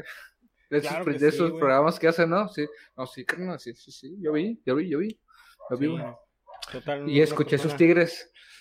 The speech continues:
Speaker 2: Ajá, y a sus jirafas y, y a sus super mega hiper perros, güey.
Speaker 1: ¿Tú estabas, Chuy? ¿Tú estabas? Ya, digo, antes de empezar ya con el podcast, güey, güey, es, de verdad, güey, así de... ¿tú estabas cuando íbamos a jugar fútbol, pero como a medianoche? Con,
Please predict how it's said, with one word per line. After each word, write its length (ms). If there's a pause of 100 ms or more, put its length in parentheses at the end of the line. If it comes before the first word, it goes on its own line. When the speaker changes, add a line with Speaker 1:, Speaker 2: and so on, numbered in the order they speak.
(280)
Speaker 2:
Ajá, 580
y 60
a 80
sus 180
jirafas 720
y, 240 (680)
y 80
a 60
sus 240
super 460
mega 300
hiper 360 (100)
perros, 720 (140)
güey. 340 (720)
Speaker 1:
¿Tú 80
estabas, 400
Chuy? 300
¿Tú 80
estabas? 380
Ya, 160
digo, 260
antes 180
de 60
empezar 260
ya 120
con 120
el 100
podcast, 360
güey, 120
güey, 220
es, 160 (120)
de 160
verdad, 340
güey, 160
así 180
de... 140
¿tú 120
estabas 380
cuando 520
íbamos 340
a 40
jugar 260
fútbol, 440
pero 240
como 220
a 20
medianoche? 800 (200)
Con, 420